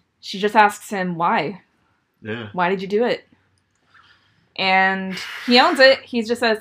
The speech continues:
Speaker 1: "I lost it. I got
Speaker 2: Yeah.
Speaker 1: angry. He pushed all the right buttons."
Speaker 2: Mm-hmm.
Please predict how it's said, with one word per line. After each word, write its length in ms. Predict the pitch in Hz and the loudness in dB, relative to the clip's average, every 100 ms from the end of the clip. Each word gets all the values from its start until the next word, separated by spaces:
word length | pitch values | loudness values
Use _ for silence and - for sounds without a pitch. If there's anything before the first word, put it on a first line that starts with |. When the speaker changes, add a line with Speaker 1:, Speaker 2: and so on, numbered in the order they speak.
| - | 0
Speaker 1:
"I 120 | 170 | 4
lost 360 | 175 214 277 - | 6 6 6 0
it. 240 | 147 135 - | -4 -6 -8
I 80 | 165 | -2
got 180 | 165 | 0
Speaker 2:
Yeah. 60 | 180 | 0
Speaker 1:
angry. 520 | 247 254 175 139 202 _ | 0 0 0 -2 -6 _
He 120 | - | -12
pushed 300 | 185 202 196 | -6 -4 0
all 120 | 180 180 | 0 2
the 80 | |
right 220 | 208 208 202 | 2 2 4
buttons." 720 | 214 226 175 160 208 - - _ _ 104 | 2 0 -4 -10 -14 -18 -20 _ _ -16
Speaker 2:
Mm-hmm. 640 | 104 107 107 107 104 156 | -14 -12 -12 -14 -18 -20